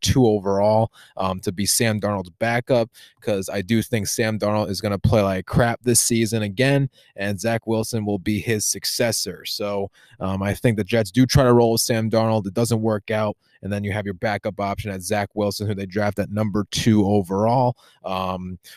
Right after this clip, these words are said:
or, I mean, I guess they could stick with Sam Darnold and not draft the quarterback. Maybe they trade down in the draft or stick what they are and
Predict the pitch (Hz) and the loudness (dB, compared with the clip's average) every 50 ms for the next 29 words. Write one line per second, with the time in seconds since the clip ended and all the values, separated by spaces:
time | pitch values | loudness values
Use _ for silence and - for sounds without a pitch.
0 | - - 101 110 120 127 131 131 123 - 113 107 101 107 101 101 98 104 101 90 | -12 -4 0 2 4 4 4 4 2 0 -4 -8 -6 -6 -6 -8 -8 -10 -10 -8
1 | 98 104 107 - - 110 - - 98 92 - - 120 110 - 107 - - 117 110 | -8 -8 -8 -6 -6 -8 -8 -8 -8 -8 -6 -4 -4 -2 -2 -2 -2 0 0 0
2 | 107 107 98 107 107 113 110 101 98 95 98 104 117 117 113 - 113 110 - - | 0 0 0 2 2 2 2 2 0 -4 -2 -2 -4 -2 -2 -2 -2 -2 -2 -6
3 | 110 - - 123 117 117 117 107 101 117 117 117 117 - 117 107 104 104 107 92 | -6 -2 2 2 4 4 2 0 0 -2 -2 -2 -4 -4 -4 -2 -2 -2 -2 -2
4 | 101 95 - - - 120 110 107 98 90 107 107 107 113 110 110 110 101 92 110 | -2 -4 -2 0 2 4 4 2 2 0 0 2 2 2 0 0 -2 -4 -2 0
5 | 110 110 107 110 113 - - 95 95 98 95 - - - - 113 - 110 107 87 | 0 0 0 -2 -4 -6 -6 -8 -8 -6 -6 -6 -6 -6 -6 -6 -4 -4 -4 -4
6 | - 101 101 104 104 104 104 104 98 92 | -2 -2 0 0 0 0 0 -2 -4 -6